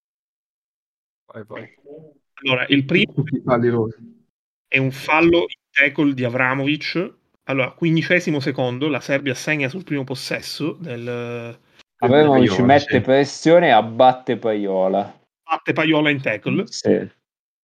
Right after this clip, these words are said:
Speaker 3: Paiola,
Speaker 2: Eh,
Speaker 3: Paiola che qui fa una pirouette degna del miglior Teodosic, tra l'altro, per evidenziare il fallo.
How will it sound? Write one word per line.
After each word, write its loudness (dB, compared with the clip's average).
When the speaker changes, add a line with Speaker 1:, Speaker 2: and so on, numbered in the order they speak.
Speaker 3:
Paiola, 4
Speaker 2:
Eh, -20
Speaker 3:
Paiola 4
che -2
qui 0
fa -2
una 0
pirouette 0
degna 2
del 0
miglior 0
Teodosic, 0
tra -6
l'altro, -2
per 0
evidenziare 0
il -2
fallo. -2